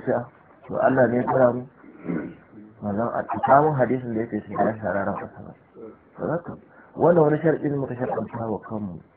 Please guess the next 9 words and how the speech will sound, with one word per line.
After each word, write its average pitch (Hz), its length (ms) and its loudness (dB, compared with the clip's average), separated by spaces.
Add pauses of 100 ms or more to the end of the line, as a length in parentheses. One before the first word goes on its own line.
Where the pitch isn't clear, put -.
(320)
don 143 420 -2
abin 127 400 0
da 107 100 0 (140)
za 127 140 2
mu 110 240 -4
samu 98 400 -6 (920)
tsari 131 420 4
a 82 80 2
tsakaninmu, 123 680 -4